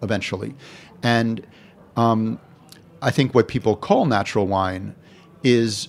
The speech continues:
when the intention of the winemaker is to intervene as minimally as possible. Um, I think I want to see people intervene when there's a problem. Um,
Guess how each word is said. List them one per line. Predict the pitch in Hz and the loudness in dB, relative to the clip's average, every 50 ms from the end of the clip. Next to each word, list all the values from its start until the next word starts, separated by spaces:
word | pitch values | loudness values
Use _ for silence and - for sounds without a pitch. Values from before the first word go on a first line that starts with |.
| - - - - - - - - - - - - - - - - - - - - - - - | -16 -20 -20 -20 -20 -20 -20 -20 -20 -20 -20 -20 -20 -20 -20 -20 -20 -20 -20 -18 -14 -10 -4
when | - 127 131 127 123 123 123 120 120 120 117 113 - _ - - - - - - | 0 2 2 4 2 0 -2 -2 -4 -4 -6 -8 -12 _ -20 -20 -20 -18 -12 -6
the | 131 123 127 | -2 0 0
intention | 117 117 - - 160 160 156 - 147 135 | 0 -2 -2 0 0 0 0 0 -2 -2
of | 110 | -2
the | 120 117 | 0 2
winemaker | 120 127 131 139 131 127 120 - - 113 110 - - | 2 2 2 2 2 0 -2 0 -2 -2 -2 -2 -2
is | 117 113 101 - | -2 -2 -4 -6
to | - - - 120 117 113 113 117 - - | -8 -6 -6 -4 -2 -2 -4 -6 -6 -6
intervene | 131 120 - - 117 117 120 117 117 110 | -6 -6 -6 -6 -6 -4 -4 -4 -2 -4
as | 101 101 107 | -4 -4 -4
minimally | 110 117 120 123 117 113 110 110 | -4 -4 -4 -4 -2 -2 -2 -2
as | 104 - | -2 -2
possible. | - - 110 110 - - 156 175 208 208 180 - - - - - - - _ - - - - - - - - - - - - - | -4 -4 -4 -4 -4 -6 -6 -6 -8 -8 -10 -14 -18 -20 -20 -20 -20 -20 _ -20 -20 -20 -20 -20 -20 -20 -20 -20 -20 -12 -6 -2
Um, | 110 110 113 113 113 110 117 - - - - - - - - - | -2 -2 0 -2 -4 -6 -8 -10 -14 -20 -20 -20 -20 -16 -6 -4
I | 127 120 | -2 -2
think | - - 143 131 127 - - - - - - | 0 0 0 0 -2 -4 -10 -20 -12 -4 0
I | 120 | 0
want | 120 113 117 117 127 131 | 2 4 4 4 2 2
to | - 131 | -2 -6
see | - - 143 135 | -4 -2 -2 -2
people | 135 - - 143 135 139 135 127 - | -2 -4 -6 -4 -2 -2 -2 -2 -2
intervene | - 127 - - 127 104 123 123 131 143 156 156 151 127 | -2 -4 -2 -2 -2 -2 -2 -2 -2 -2 -4 -4 -4 -2
when | 127 123 123 120 | -2 -2 0 0
there's | 117 113 113 101 113 | 0 0 0 0 -2
a | 95 | -4
problem. | - - 98 98 101 139 165 190 208 208 - - - - - - - - - - - - - - - - - - - | -2 0 2 2 2 2 0 -2 -4 -6 -10 -14 -18 -20 -20 -20 -20 -20 -20 -20 -20 -20 -20 -20 -20 -20 -14 -6 -2
Um, | 110 113 110 113 113 113 110 110 | -2 0 0 -2 -4 -4 -6 -8